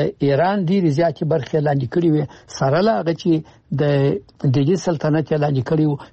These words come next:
سره له هغه چې د مرهټیانو قدرت یې مات ور کړی و، مګر خپل پایتخت یې نه په لاهور، نه په ډیلي او نه هم په اصفهان یا د ایران په کوم بل ښار کې وټاکي، بلکې په خپله په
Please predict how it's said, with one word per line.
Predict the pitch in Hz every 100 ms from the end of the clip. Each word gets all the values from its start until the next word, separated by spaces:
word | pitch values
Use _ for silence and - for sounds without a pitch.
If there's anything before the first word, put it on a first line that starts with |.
| -
سره | 151 143
له | 180 214
هغه | 175
چې | 170 - 156 - _
د | 151 135
مرهټیانو | 135 135 - 185 196
قدرت | 165 160 156 156 156
یې | 131
مات | 156 190 -
ور | 170
کړی | 156 160 160
و، | 160 - - - - - 180
مګر | 196 180 175 - - _ -
خپل | - 247 240
پایتخت | 208 180 - 165 -
یې | 190 180 - _ 180
نه |
په | - 175
لاهور، | 151 123 175 190 190
نه | 156 156
په | 156
ډیلي | 135 135 165 180 554
او | 139 139
نه | 156
هم | 139 160 156 - - -
په | 160 143 123
اصفهان | 120 - 120 160 170 165 - -
یا | 156
د | 139 151
ایران | 143 147 139
په | 139
کوم | - 123
بل | 147 202
ښار | - 175 156
کې | 165
وټاکي، | 156 160 156 - 156 151 - -
بلکې | 139 - 120
په | 127
خپله | - 175 180 175 170 - - -
په | 165